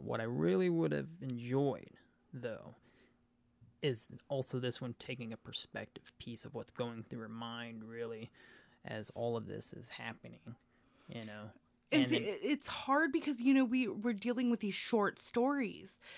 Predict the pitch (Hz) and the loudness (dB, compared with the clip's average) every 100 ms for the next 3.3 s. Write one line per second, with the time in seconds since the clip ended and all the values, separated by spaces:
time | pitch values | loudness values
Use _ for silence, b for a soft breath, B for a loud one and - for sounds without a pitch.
0 | B B B - 226 226 - 233 - 220 | B B B 4 6 6 6 4 4 4
1 | 226 262 285 269 254 233 - 208 196 196 | 4 4 4 2 2 2 2 2 2 2
2 | 180 214 285 285 254 220 226 214 202 - | 6 8 8 6 4 4 4 4 2 0
3 | 165 139 160 | -2 -2 -8